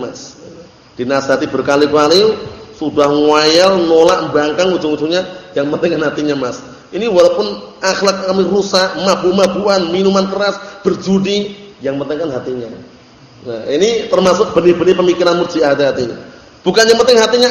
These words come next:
amalannya, Pak, amalkan dulu. Paham ya?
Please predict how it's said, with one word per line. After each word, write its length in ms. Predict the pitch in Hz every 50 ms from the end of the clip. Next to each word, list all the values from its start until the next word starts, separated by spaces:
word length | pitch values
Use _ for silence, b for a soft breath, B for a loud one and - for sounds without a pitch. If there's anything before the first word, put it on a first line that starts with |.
| 226 240
amalannya, 480 | 247 240 247 247 254 254 254 254 254 254
Pak, 200 | 240 226 208 170 - - - 190 220
amalkan 320 | 226 233 233 220 240 226 226
dulu. 480 | 240 247 240 220 190 156 131 113 - - - - - - - - -
Paham 160 | - 175 196 208
ya? 220 | 196 170 147 123